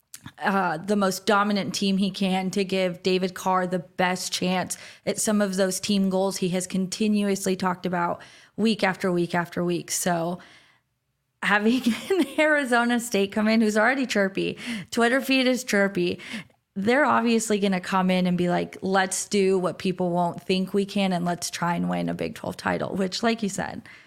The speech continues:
this is, I think, where my bias <laughs> comes in, and I just, emotionally, I don't think even I could <laughs> handle watching Arizona State win a Big twelve title. Um, but you know what? Missouri did it, so cannot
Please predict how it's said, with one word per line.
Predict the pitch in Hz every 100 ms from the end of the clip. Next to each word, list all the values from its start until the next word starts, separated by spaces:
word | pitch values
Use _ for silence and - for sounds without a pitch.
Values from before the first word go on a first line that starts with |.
| - _ _ _ _ _ _ _
this | 208 247
is, | 269 254
I | 247
think, | 262 247 214
where | 208
my | 196 202
bias | 196 175 170 202 214 214
<laughs> | - 679
comes | 269 277 -
in, | 294 269
and | 214
I | 190 202 214
just, | 196 180 - - _ -
emotionally, | 202 220 233 262 247 254 247
I | 202
don't | 196 196
think | 185 170
even | 170 156
I | 165 156
could | - 220
<laughs> |
handle | 233 220 185 220 - 381 311
watching | 254 269 254 262
Arizona | 240 233 226 220 214
State | 202 208 202
win | 196 196
a |
Big | 180 190 190
twelve | 208 - - _ - - _ _ _ _
title. | - 180 175 190 196 - - - - -
Um, | 185 185 170
but | 247 -
you | 302
know | 339
what? | 330 349 285
Missouri | 247 240 247 214
did | 165
it, | 175 -
so | - 175 170 165 160 _ _ _
cannot | - 240 240 240 226